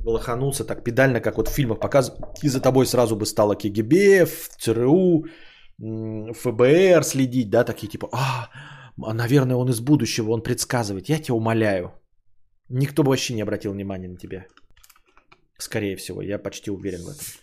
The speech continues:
Ну, то есть, если конкретно, блядь, с себя вангу не строить и не предсказывать точно события, да, то вот такие типа оговорки никто не, не, не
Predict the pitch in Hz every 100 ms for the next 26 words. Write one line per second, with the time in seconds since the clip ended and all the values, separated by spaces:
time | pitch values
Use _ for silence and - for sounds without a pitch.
0 | - - - - 127 160 160 151 160 143
1 | 143 147 170 165 131 113 113 - 123 120
2 | 120 131 113 107 101 139 196 156 117 110
3 | 113 - 160 151 117 - 110 - 98 101
4 | 101 98 92 90 107 135 - - - _
5 | _ - - _ - _ _ - 113 113
6 | 110 107 117 113 120 - 135 139 123 123
7 | 117 123 143 165 - 110 107 - 113 107
8 | 104 101 104 104 101 104